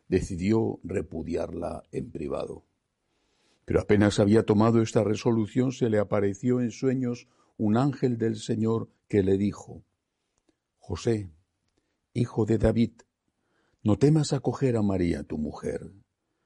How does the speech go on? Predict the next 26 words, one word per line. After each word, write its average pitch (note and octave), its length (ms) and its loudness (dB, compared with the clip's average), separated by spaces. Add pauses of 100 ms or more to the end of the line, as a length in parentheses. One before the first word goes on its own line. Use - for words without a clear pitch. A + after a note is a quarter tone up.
(160)
porque G2+ 260 2
la G2 120 6
criatura G#2+ 640 0
que B2 100 -2
hay A2+ 180 2
en A2+ 120 2
ella A#2+ 260 2
viene A2+ 300 0
del G#2+ 160 0
Espíritu G#2+ 560 -2
Santo. A2 500 -10 (960)
Dará G#2 380 4
a B2 60 6
luz C#3+ 260 2 (140)
un A#2 180 4
hijo, A2+ 420 -4 (560)
y G2+ 120 0
tú A#2+ 140 4
le C3+ 120 6
pondrás C3 640 0 (280)
por F2+ 220 -4
nombre C3 640 -4 (240)
Jesús, - 600 -4 (260)
porque F#2 440 -2
él B2+ 360 2
salvará G#2 640 -4